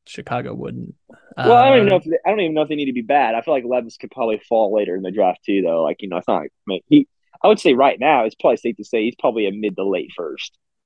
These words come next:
Speaker 2: at the moment, <clears throat> at least in my opinion. Uh, I, I, I would say maybe if, like, I don't know if Tom Brady retires, but the Buccaneers, like, I feel like that'd be awesome. Uh, 'cause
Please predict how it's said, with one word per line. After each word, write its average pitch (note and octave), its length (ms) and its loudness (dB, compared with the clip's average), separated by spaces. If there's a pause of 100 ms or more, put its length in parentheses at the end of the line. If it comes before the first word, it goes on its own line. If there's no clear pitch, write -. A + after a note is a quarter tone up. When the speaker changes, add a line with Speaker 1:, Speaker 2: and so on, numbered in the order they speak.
(220)
Speaker 2:
at C3 180 -6
the A#2+ 80 -6
moment, G2+ 400 -8 (220)
<clears throat> - 260 -16
at - 140 0 (260)
least C#3+ 140 2
in - 40 -4
my D2+ 100 -2
opinion. D#2 280 -12 (1080)
Uh, B2 180 2
I, E3 100 2
I, F3+ 260 2
I G3 40 6
would G#3 160 2
say A#3 160 -2
maybe F#3+ 300 0
if, E3 200 -4
like, C3+ 180 -4
I C3+ 40 -4
don't D#3 80 -6
know D3+ 80 0
if - 80 -4
Tom C#3 180 -4
Brady C3+ 180 0
retires, B2 600 -2
but G#2+ 100 -14
the G#2 60 -12
Buccaneers, B2+ 640 -2
like, - 120 -18
I F#2 100 0
feel C3+ 100 2
like A2 80 -4
that'd A#2 140 0
be F2+ 140 -8
awesome. E2+ 380 -6 (640)
Uh, F2 140 0
'cause - 140 -12